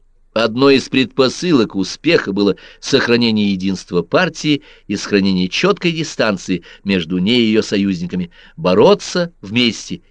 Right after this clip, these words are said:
идти порознь. Концепция Парвуса имела большое влияние на русских социал-демократов, особенно на Ленина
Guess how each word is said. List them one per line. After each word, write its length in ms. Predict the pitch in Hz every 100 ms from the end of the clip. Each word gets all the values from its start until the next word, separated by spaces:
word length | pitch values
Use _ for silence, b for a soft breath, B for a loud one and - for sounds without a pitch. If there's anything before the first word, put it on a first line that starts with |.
| -
идти 440 | 92 - - 107
порознь. 460 | - 104 95 82 - - - _ _ _ _ _ _ _ _ _ _ _ _ _ _ _ _ _ _ _ _
Концепция 720 | 170 175 - 247 - 175 147
Парвуса 600 | - 214 247 180 120 123
имела 240 | 107 104 98
большое 440 | 110 - 214 233
влияние 640 | 214 226 202 151 110 95 95
на 140 | 95
русских 460 | 107 170 - 151 147
социал-демократов, 1000 | 151 - 117 117 123 120 101 92 87 _ _ _
особенно 540 | - 92 - 139 98 92 -
на 180 | 87
Ленина 480 | 87 117 196 185 180